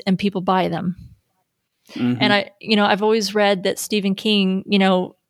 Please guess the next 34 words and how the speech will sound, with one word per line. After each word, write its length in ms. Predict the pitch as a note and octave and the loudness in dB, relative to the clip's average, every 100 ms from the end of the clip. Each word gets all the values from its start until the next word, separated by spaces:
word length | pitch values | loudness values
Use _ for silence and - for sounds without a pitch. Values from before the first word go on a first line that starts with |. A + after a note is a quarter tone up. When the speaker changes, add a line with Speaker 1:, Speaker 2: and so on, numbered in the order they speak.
| _ - | _ -2
Speaker 1:
a 80 | G#3 | 0
lot 220 | G3 G#3 | 4 4
of 60 | A3+ | 4
his 440 | F#3+ A3 A3+ - | 2 2 2 -2
things 500 | - - A3+ A#3 A3+ | -6 0 2 2 -2
come 300 | - G#3+ G3+ | -2 0 0
from 480 | G3 - G3+ F3+ F#3 - - | 0 0 2 2 -2 -6 -8
his 200 | - G3 | -2 0
dreams. 640 | - G3+ G3 A3+ C#4 - - _ _ _ _ _ _ _ _ _ | 2 4 4 2 -2 -6 -8 _ _ _ _ _ _ _ _ _
A 20 | - _ | -20 _
little 140 | A3+ G3+ | 0 2
bit 220 | A3+ - | 0 -2
scary 280 | - G#3+ G3 | 0 2 2
place 320 | - G#3+ G#3+ | 2 0 0
his 160 | - - | -4 -4
head, 200 | F3+ F3 | -4 -4
I 80 | E3+ | -6
feel. 380 | F3 F3+ G3+ G#3+ - - - | -4 -2 -4 -6 -12 -8 0
But, 220 | G3 - | 2 4
<laughs> 20 | |
Speaker 2:
Yeah. 600 | - C#4 C4+ - - - - - - - | 2 2 0 -4 -10 -12 -6 -4 -4 0
Speaker 1:
you 80 | A#3 | 2
know, 60 | |
I've 160 | G#3+ G#3 | 4 4
heard 220 | - - | 4 2
that 60 | - | 0
he 140 | A3+ G#3+ | 0 0
Speaker 2:
<laughs> 20 | |
Speaker 1:
keeps 260 | - - | 0 -2
a 60 | G3+ | 0
notebook 340 | G3+ - G3 | 0 0 -2
by 160 | G3+ F#3 | 2 2
his 160 | F3+ - | 0 0
bed, 460 | G3 F#3 - G3 | 0 0 0 -4